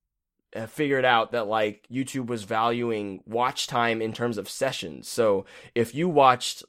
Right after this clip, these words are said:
like, uh, the show that I produce on P-, the P B G Gameplay channel, which is, uh, Hardcore,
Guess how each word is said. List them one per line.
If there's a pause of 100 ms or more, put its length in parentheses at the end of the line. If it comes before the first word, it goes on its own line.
(200)
like,
uh,
the
show
that
I (140)
produce
on
P-,
the
P
B
G
Gameplay
channel,
which
is,
uh,
Hardcore,